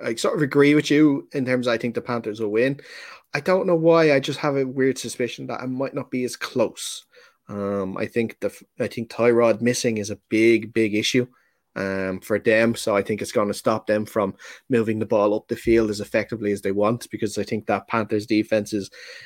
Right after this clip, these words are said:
is real. Like, uh, obviously, um,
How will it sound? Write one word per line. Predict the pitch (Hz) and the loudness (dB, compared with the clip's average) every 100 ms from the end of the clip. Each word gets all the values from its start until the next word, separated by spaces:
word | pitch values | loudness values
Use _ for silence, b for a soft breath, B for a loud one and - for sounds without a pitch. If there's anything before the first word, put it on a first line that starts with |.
| B - | B -2
is | 101 104 | -2 2
real. | 107 113 117 113 | 4 6 8 6
Like, | 107 113 | 4 2
uh, | 127 - _ - | -4 -6 _ -4
obviously, | 117 98 110 107 - - | -2 0 -2 -2 -6 -8
um, | 113 107 104 98 95 90 | -6 -4 -4 -4 -6 -10